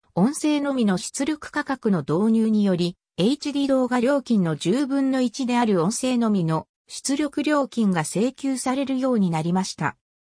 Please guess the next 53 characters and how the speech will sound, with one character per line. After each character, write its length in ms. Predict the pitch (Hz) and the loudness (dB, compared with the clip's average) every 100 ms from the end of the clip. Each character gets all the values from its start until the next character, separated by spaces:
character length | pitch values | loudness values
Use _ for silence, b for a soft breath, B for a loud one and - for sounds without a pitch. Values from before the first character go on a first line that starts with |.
| - | -6
さ 160 | 285 | -2
ら 160 | 320 262 | 2 2
に、 240 | 196 190 _ _ | 2 0 _ _
こ 140 | - 196 | -2 0
の 120 | 254 | 0
更 220 | - 254 | 0 0
新 260 | 254 294 277 | 0 -2 -2
に 160 | 262 | 0
よ 120 | 240 220 | 2 2
り、 220 | 214 - _ - | 0 -4 _ -2
オ 180 | 190 311 | 0 2
ー 40 | |
デ 60 | 320 | 2
ィ 100 | 311 | 0
オ 40 | |
の 100 | 294 | 0
み 120 | 285 | 0
の 120 | 240 190 | 0 0
サ 180 | 185 | -2
ポ 160 | 185 233 | -2 -2
ー 40 | 240 | 0
ト 120 | 180 | 0
が、 200 | 160 165 _ _ | 0 -2 _ _
ベ 100 | 160 | -2
ー 80 | 226 | 0
シ 160 | - | -2
ッ 20 | - | -8
ク 100 | - | -12
チ 120 | - 285 | -6 -2
ャ 40 | |
ン 80 | 277 | 0
ネ 140 | 233 | 0
ル 100 | 214 | 0
と 120 | 196 | -2
ス 140 | 165 - | -6 -2
タ 160 | 220 | -2
ン 60 | 269 | 0
ダ 160 | 262 262 | 0 0
ー 40 | |
ド 120 | 247 | 0
チ 100 | 240 | 0
ャ 60 | 240 | 0
ン 60 | |
ネ 120 | 208 196 | 2 0
ル 100 | 180 | 0
に 120 | 160 | -2
拡 300 | - 165 185 | -6 -4 0
大 180 | 240 233 | 0 0
さ 140 | 240 | -2
れ 120 | 220 | -2
ま 120 | 185 175 | -2 -4
し 100 | - | -4
た。 220 | 143 | -4